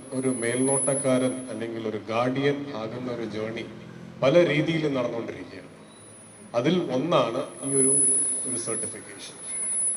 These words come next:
ആ രീതിയിൽ കൂടെ ഇത് കാണണം. ആ, കഴിഞ്ഞ പോലീസ് സ്റ്റേഷൻ പറഞ്ഞതുപോലെ നമ്മളെല്ലാവരും McDonald's-ിൽ പോയി കാണും, അല്ലേ? McDonald's ബർഗർ കഴിക്കാത്ത ആരെങ്കിലും ഉണ്ടോ?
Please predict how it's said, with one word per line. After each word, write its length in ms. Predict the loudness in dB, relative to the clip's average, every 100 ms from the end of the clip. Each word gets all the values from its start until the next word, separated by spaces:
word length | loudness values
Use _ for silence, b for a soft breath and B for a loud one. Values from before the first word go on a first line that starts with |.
| 2
ആ 140 | 4
രീതിയിൽ 400 | 6 4 0 0 -2 -2
കൂടെ 220 | 2 2
ഇത് 120 | 2 -4
കാണണം. 340 | -8 -12 -18 -20 -20 -20 -20 -20 -20 -20 -16
ആ, 100 | -8 -2 0 -2 -4
കഴിഞ്ഞ 200 | -4 0 2 0 -2
പോലീസ് 200 | -8 -6
സ്റ്റേഷൻ 280 | -6 -6 -6 -4 -2
പറഞ്ഞതുപോലെ 520 | 2 2 0 -4 -6 -6 -8
നമ്മളെല്ലാവരും 480 | -4 0 2 2 0 -2
McDonald's-ിൽ 580 | -2 2 2 0 -2 -6
പോയി 140 | -10 -14
കാണും, 220 | -16 -20 -14
അല്ലേ? 160 | -8 -8 -10 -20 -20 -20 -20 -20 -12 -8
McDonald's 540 | 0 2 4 2 -2 -4 -2
ബർഗർ 300 | 0 0 0
കഴിക്കാത്ത 380 | 2 0 2 0
ആരെങ്കിലും 360 | 0 -2 -4 -8
ഉണ്ടോ? 180 | -8